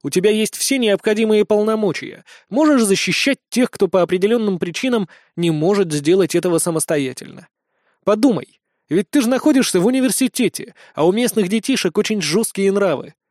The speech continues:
Смекаешь, о чем я? Защищать сопляков от их одногруппников? Вот уж нет, спасибо. Ну почему?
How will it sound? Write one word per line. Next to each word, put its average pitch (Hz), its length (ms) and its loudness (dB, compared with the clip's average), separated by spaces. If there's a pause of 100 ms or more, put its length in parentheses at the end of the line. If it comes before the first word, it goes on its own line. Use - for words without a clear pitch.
(360)
Смекаешь, 233 540 0
о 208 40 2
чем 139 220 -6
я? 127 240 -20 (720)
Защищать 240 560 0
сопляков 226 460 0
от 233 120 -2
их 247 140 -2
одногруппников? 226 800 -2 (380)
Вот 156 280 -4
уж 165 180 -6
нет, 151 340 -4 (120)
спасибо. 156 720 -2 (640)
Ну 147 140 -6
почему? 226 480 -2